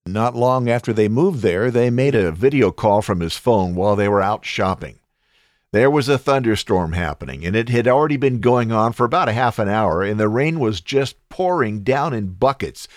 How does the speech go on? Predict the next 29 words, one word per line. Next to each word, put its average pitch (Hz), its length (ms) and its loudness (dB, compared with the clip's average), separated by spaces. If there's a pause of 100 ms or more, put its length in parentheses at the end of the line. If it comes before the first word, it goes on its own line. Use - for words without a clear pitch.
(240)
with 110 240 0
thunder 160 540 2
and 87 160 -2
lightning 143 540 -2
happening 120 460 -2
probably 113 520 0
two 208 280 -2
or 139 120 4
three 151 240 -6
times 127 360 -6
a 110 60 -2
minute, 107 320 -4
maybe 226 320 -4
more. 190 420 0 (460)
It 110 160 -2
was 120 220 -2
crazy. 165 680 -2 (480)
And 131 400 2
we 120 180 0
stayed 214 400 0
on 165 140 4
the 131 80 4
call 117 340 0
for 113 140 -2
about 98 220 0
a 85 60 -6
half 147 360 -2
an 185 80 0
hour. 113 400 2